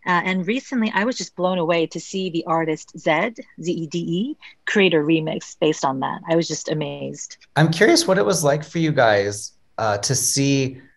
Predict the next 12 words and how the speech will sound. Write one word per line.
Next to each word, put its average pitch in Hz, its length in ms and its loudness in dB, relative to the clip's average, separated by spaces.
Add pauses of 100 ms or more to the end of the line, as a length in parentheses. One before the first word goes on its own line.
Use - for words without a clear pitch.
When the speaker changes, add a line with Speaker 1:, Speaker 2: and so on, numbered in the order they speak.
(440)
Speaker 2:
everyone 170 420 6
in 170 80 2
the 156 80 4
world 131 300 6
dressed 117 320 2
up 127 260 0
like 113 160 -4
Squid 135 360 0
Game 110 260 0
costumes 107 560 -4
for 110 120 -2
Halloween. 110 760 0